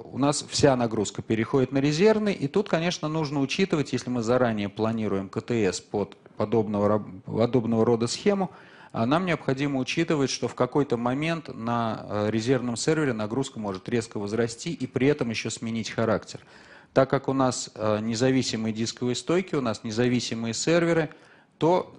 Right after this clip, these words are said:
скорее всего, будет неправильно использовать, э, мне приходилось встречаться, когда резервный сервер используется какой-нибудь слабенький, э, под тем,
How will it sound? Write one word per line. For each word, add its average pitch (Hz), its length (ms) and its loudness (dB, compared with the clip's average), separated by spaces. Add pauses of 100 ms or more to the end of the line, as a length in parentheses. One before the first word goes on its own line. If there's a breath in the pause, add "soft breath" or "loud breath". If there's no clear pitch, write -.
(120)
скорее 135 380 0
всего, 135 240 -2
будет 135 300 0
неправильно 143 600 2
использовать, 127 760 0
э, 104 120 -6
мне 113 200 0
приходилось 117 500 2
встречаться, 147 640 0
когда 110 260 2
резервный 117 440 0
сервер 135 340 2
используется 113 520 -4
какой-нибудь 101 460 -6
слабенький, 139 760 0
э, 101 160 -4
под 104 300 -8
тем, 120 340 -2